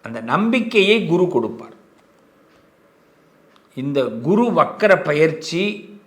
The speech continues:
என் உறவுகளுக்கு நம்பிக்கையை கொடுக்க போகுது. அந்த நம்பிக்கையின் மூலமாக நீங்க நினைக்கிற ஒரு உண்மையான விஷயம் உங்க உலகத்தில், உங்க வாழ்க்கையில் நடக்க போகுது.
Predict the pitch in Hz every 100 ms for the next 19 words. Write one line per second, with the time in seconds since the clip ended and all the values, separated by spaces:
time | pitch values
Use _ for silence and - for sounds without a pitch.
0 | _ _ _ _ _ _ 123 135 135 113
1 | 120 160 202 190 170 139 131 - 202 147
2 | 139 208 220 220 - 214 185 160 - 160
3 | 165 143 - 135 127 113 147 196 196 -
4 | - - _ _ _ _ _ _ _ _
5 | _ _ _ 147 147 143 156 208 233 233
6 | 226 233 214 180 185 208 196 175 160 165
7 | 208 180 185 175 156 151 208 233 - 247
8 | 214 165 143 170 220 233 240 220 220 226
9 | 240 240 180 - 202 202 214 175 143 135
10 | 175 190 190 - 214 175 147 131 139 165
11 | 214 208 196 180 220 156 139 143 165 -
12 | 92 - -